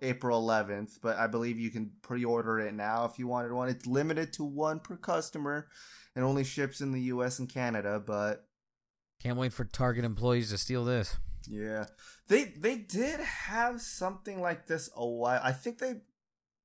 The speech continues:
Speaker 1: made something like this before when Fallout Four was releasing. 'Cause I remember seeing s-, a mini nuke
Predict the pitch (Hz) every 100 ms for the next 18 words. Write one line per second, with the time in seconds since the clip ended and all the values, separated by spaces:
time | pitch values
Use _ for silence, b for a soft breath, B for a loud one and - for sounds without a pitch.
0 | - 135 147 160 175 147 156 143 127 135
1 | 123 - - 131 117 131 127 123 113 110
2 | - 120 117 104 - - 104 117 156 185
3 | 185 190 190 202 185 208 214 220 - _
4 | _ _ _ _ _ _ _ - 175 208
5 | 208 220 156 - 170 135 117 107 - -
6 | - _ _ _ _ _ _ 123 131 135
7 | 143 127 117 104 95